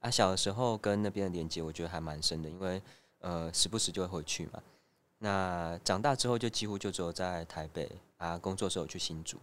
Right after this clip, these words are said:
所以其实基本上，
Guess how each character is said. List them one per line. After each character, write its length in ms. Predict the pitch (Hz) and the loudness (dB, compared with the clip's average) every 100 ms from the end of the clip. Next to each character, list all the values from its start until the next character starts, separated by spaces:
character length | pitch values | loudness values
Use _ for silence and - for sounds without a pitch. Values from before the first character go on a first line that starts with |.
| - _ _ _ _ _ _ _ | -18 _ _ _ _ _ _ _
所 180 | - 104 | 0 2
以 80 | |
其 200 | 101 104 | 2 2
实 240 | 92 98 98 | 2 0 0
基 180 | - 104 | -2 0
本 160 | 90 | 0
上， 340 | 92 107 98 | 2 2 0